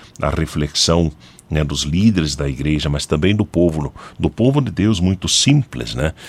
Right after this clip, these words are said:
Digo povo simples porque nós aqui em Londrina, como no Paraná e no Brasil,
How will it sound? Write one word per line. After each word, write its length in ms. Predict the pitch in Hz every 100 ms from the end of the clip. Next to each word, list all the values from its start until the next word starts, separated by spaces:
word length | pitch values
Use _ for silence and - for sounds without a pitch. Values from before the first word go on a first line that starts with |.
| - 80
Digo 320 | 107 139 101
povo 360 | - 95 92
simples 540 | 85 - 143 180 160 139
porque 500 | 110 95 - 87 76 - - -
nós 320 | 85 95 104
aqui 260 | 92 - 80
em 60 | 80
Londrina, 800 | 92 101 87 104 135 147 85 -
como 220 | 80 78
no 120 | 76
Paraná 680 | - 71 65 65 69 104 92
e 80 | 73
no 120 | 73
Brasil, 520 | 71 71 71 92 104